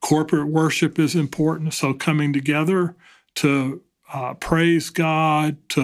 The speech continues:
lift our voices in, in music, to pray together, to hear the word of God proclaimed from the pastor,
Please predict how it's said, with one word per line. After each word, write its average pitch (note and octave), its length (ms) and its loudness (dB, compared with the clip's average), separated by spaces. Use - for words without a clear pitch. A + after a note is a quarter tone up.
lift C#3 320 0
our C3 140 0
voices C#3 580 0
in, B2 300 -8
in C3 240 -4
music, D#3+ 720 0
to B2+ 140 0
pray D#3+ 400 2
together, D#3 580 2
to B2+ 220 -4
hear E3 340 2
the D#3+ 140 2
word D3+ 240 2
of C3 140 -4
God C#3+ 340 0
proclaimed C#3 720 -2
from C3+ 300 -4
the B2 100 -4
pastor, C#3 840 -4